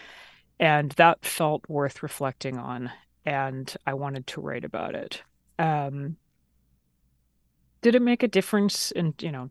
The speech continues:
do I think, uh, you know, eh, Mike Pompeo, um, rethought the interview or his reaction? I suspect not. I have no idea. Uh, I know that he never apologized to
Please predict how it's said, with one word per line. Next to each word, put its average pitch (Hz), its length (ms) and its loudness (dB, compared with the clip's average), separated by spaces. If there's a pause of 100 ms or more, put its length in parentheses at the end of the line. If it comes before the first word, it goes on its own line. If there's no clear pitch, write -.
do 160 160 4
I 147 120 2
think, 139 460 -8 (340)
uh, - 580 -12 (180)
you - 80 -16 (100)
know, - 180 -18 (360)
eh, - 500 -10 (100)
Mike 156 440 -8
Pompeo, 147 720 -4 (260)
um, - 640 -6 (220)
rethought 156 440 0
the 151 120 -4
interview 156 320 -2
or 156 160 -2
his - 220 -6
reaction? 156 560 -4
I - 80 -6
suspect - 520 -6
not. - 300 -6
I 143 80 -8
have 135 160 -10
no 127 160 -12
idea. 147 460 -14 (600)
Uh, 135 360 -4
I 151 100 0
know 139 160 -4
that 139 140 -2
he 151 80 -8
never 139 360 -2 (200)
apologized 147 720 0
to 151 200 -2